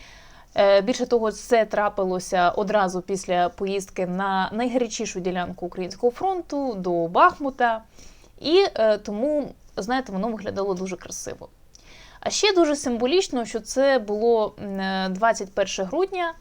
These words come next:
і, е, Путін же ж дуже любить у нас прив'язки до різноманітних дат. Найцікавіше, що тридцять один рік тому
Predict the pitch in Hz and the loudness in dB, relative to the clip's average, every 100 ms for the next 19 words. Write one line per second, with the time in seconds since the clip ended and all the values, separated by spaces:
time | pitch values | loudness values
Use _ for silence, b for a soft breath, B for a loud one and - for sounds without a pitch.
0 | B B B B B - 233 226 220 - | B B B B B -6 -4 -2 -2 -2
1 | 214 208 277 285 220 196 202 240 214 214 | -4 -2 -4 -2 -4 -2 -2 -2 -2 -2
2 | 226 196 196 185 180 180 - - 190 185 | -2 -2 -4 -2 -2 -2 -8 -4 -2 0
3 | 185 185 - 175 180 175 170 170 165 170 | 0 -2 -4 -4 -4 -4 -6 -6 -8 -8
4 | 170 185 330 403 - - - 202 359 349 | -10 0 2 2 -2 -16 -6 0 0 0
5 | 302 240 269 262 202 220 202 233 262 262 | 0 0 0 -2 -4 -6 -4 -4 -2 -2
6 | 233 208 214 190 196 196 - 339 370 311 | -4 -6 -6 -4 -6 -8 -2 0 2 0
7 | 277 | -2